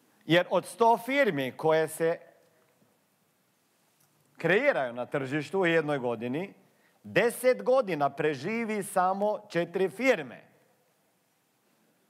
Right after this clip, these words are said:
To je i jebena statistika. Znači, nije tako seksi biti poduzetnik, vi ste poduzetnik.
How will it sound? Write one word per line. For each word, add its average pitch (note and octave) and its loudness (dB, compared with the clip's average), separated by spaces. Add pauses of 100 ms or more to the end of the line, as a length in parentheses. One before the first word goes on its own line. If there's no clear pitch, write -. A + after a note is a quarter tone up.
(420)
To C#3+ 4
je F3 0
i B2 -6
jebena C#3 0
statistika. B2 -8 (1500)
Znači, F3 0
nije C4+ 2
tako F3+ -2
seksi F#3 -4
biti C#3+ -4
poduzetnik, C#3 -2
vi C3 -4
ste B2 -6
poduzetnik. A#2+ -10